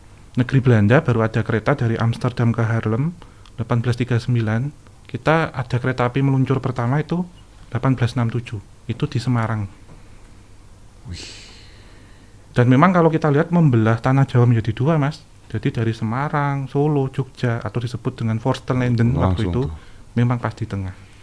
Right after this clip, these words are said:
Speaker 2: Oke.
Speaker 1: Dan itu menjadi salah satu pelopor dari revolusi transportasi setelah kita revolusi industri.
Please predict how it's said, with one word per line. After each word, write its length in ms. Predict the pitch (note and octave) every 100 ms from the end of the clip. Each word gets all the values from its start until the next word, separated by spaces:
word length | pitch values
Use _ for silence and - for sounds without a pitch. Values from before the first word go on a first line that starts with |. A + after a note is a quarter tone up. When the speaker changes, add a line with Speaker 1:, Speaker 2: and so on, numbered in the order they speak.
| - - -
Speaker 2:
Oke. 320 | - - E2+ D2+ - - -
Speaker 1:
Dan 80 | A#2
itu 160 | A2+
menjadi 480 | D#3 D#3 A#2 G#2+ B2
salah 240 | A2+ A#2+ A#2
satu 320 | A#2+ A2+ D#3
pelopor 400 | C3 A#2+ - D3
dari 240 | A#2+ A2+
revolusi 560 | C3 B2 - A#2+ A#2+ B2+
transportasi 960 | B2 A#2+ - A#2 - G#2+ - E3 G#3
setelah 400 | - - - B2
kita 240 | B2 A#2 C3+
revolusi 480 | C3 - A#2+ - -
industri. 480 | A#2+ G#2 - G2